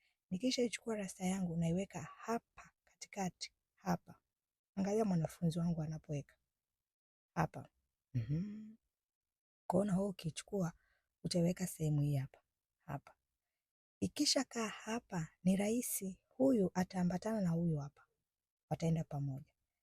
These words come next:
Na huyu atakuja hapa peke yake, kama hivyo. Unarudi tu, unasuka kama kawaida, kama noti. Tumeelewana mwanafunzi wangu mzuri? Basi, usiache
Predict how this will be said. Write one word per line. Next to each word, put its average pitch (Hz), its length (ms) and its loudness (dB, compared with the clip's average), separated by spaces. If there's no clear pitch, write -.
Na - 80 0
huyu 220 520 2
atakuja 175 580 -6
hapa 170 400 -4
peke - 320 -6
yake, 147 440 -4
kama 156 260 -2
hivyo. 151 300 -8
Unarudi 170 480 4
tu, 226 260 0
unasuka 160 460 0
kama 160 260 -2
kawaida, 165 500 -2
kama 196 420 -4
noti. 147 560 0
Tumeelewana 247 540 2
mwanafunzi 208 500 -6
wangu 220 260 -6
mzuri? 208 460 -8
Basi, 151 380 -2
usiache 196 880 -2